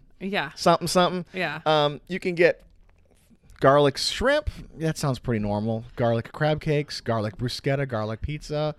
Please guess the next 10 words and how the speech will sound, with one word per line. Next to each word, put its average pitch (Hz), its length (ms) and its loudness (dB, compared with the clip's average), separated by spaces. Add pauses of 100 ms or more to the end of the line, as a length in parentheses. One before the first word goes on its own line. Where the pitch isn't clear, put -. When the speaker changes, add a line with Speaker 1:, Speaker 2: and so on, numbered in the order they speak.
(120)
Speaker 1:
Bruschetta? 170 760 -8 (100)
Speaker 2:
Brus-, 139 220 -2
did 107 160 -6
I 131 80 4
say 143 180 0
that 151 140 0
right? 160 260 2 (220)
Speaker 1:
I, 185 240 -6
I 185 140 -6
think - 380 -12